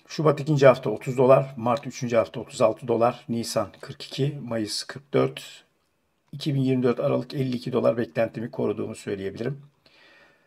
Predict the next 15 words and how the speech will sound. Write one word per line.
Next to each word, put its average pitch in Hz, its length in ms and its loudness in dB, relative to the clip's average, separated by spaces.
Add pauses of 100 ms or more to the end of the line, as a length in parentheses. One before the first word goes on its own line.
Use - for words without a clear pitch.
(480)
Dolayısıyla 123 640 0 (540)
altın 294 340 10
için 123 240 2
de 156 100 -2
detaylı 117 420 4
bilgilere 98 500 -8
sayfamdan 107 720 -6 (100)
ulaşıyor 117 420 -8
olacaksınız. 104 760 -12 (1200)
Eğitimler 226 420 10
de 220 80 10
devam 226 280 10
ediyor 165 180 6
tabii 131 180 4
ki. 110 180 -6